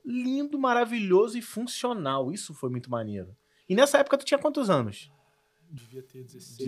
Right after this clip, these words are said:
Speaker 1: Dezesseis pra
Speaker 2: dezessete.
Speaker 1: deze-, isso, isso que eu ia falar.
Speaker 2: É, foi, foi, eu tava terminando o ensino médio nessa época.
Speaker 1: É.
Speaker 2: E aí foi aí que, que, que eu, foi nessa época que eu tava na minha cabeça, que foi, foi a, a dança na minha cabeça que foi a mais difícil. Eu tenho um pai que é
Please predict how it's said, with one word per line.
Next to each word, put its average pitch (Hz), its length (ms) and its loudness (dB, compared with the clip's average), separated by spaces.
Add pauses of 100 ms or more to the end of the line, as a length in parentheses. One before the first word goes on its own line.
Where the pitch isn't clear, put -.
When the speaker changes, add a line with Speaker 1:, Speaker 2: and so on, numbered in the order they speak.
(120)
Speaker 1:
Dezesseis 151 280 0
pra 151 120 0
Speaker 2:
dezessete. 135 300 -8
Speaker 1:
deze-, 120 160 -2
isso, 101 160 -12
isso 110 100 -14
que - 60 -10
eu - 40 -6
ia - 60 -10
falar. 107 300 -6
Speaker 2:
É, 143 140 -8
foi, 147 160 -6
foi, 151 160 -6
eu 143 40 -4
tava 156 200 -4
terminando 165 680 -4
o 165 280 -8
ensino 160 240 -10
médio 139 280 -10
nessa 143 260 -10
época. 147 460 -8 (600)
Speaker 1:
É. 165 80 -8
Speaker 2:
E 147 100 0
aí 135 240 2
foi 151 200 -2
aí 139 140 2
que, 165 480 -2
que, 139 360 -4
que 135 160 -10
eu, 135 160 -4 (260)
foi - 100 -12
nessa 160 260 -6
época 165 80 -12
que - 40 -8
eu 156 60 -10
tava 156 200 -8
na 147 120 -12
minha 147 120 -10
cabeça, 135 320 -10
que 131 120 -20
foi, 135 280 -8 (280)
foi 143 120 -8
a, 131 80 -8 (680)
a 110 320 -16
dança 143 480 -4
na 147 60 -8
minha 139 120 -10
cabeça 139 440 -6
que - 100 -20
foi 147 100 -10
a 135 40 -8
mais 135 180 -6
difícil. 147 400 -12
Eu 214 100 -20
tenho 117 140 -20
um 110 40 -20
pai 117 140 -18
que 139 120 -18
é 135 40 -18